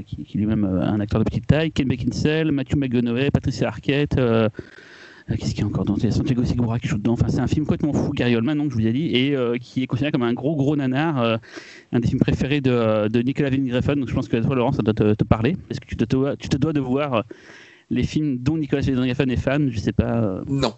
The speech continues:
Speaker 2: non, c'est pas
Speaker 1: C'est
Speaker 2: obligé.
Speaker 1: donc,
Speaker 2: Non,
Speaker 1: voilà.
Speaker 2: non, c'est, c'est pas, voilà, je... on m'a dit que j'étais obligé et j'ai dit non.
Speaker 1: <laughs> Non.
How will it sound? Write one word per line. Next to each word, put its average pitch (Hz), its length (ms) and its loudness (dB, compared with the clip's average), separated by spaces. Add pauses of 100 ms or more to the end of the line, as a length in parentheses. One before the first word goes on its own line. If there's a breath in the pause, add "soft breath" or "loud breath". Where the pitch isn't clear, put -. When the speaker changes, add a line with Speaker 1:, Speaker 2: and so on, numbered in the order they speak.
(140)
Speaker 2:
non, 120 200 -2
c'est 117 180 -2
pas 127 100 0
Speaker 1:
C'est 123 40 0
Speaker 2:
obligé. 107 280 -6 (140)
Speaker 1:
donc, 113 40 -6
Speaker 2:
Non, 113 60 2
Speaker 1:
voilà. 104 160 0
Speaker 2:
non, 98 100 -2
c'est, 98 300 0
c'est - 220 -4
pas, 92 240 0
voilà, 82 220 -4
je... 90 440 -2 (120)
on 104 80 -2
m'a 101 120 0
dit 104 140 -2
que 120 60 -4
j'étais 107 180 0
obligé 95 400 0
et 104 40 0
j'ai 87 160 -2
dit 85 160 -12
non. 92 100 0 (160)
Speaker 1:
<laughs> - 640 -2 (200)
Non. 117 100 -2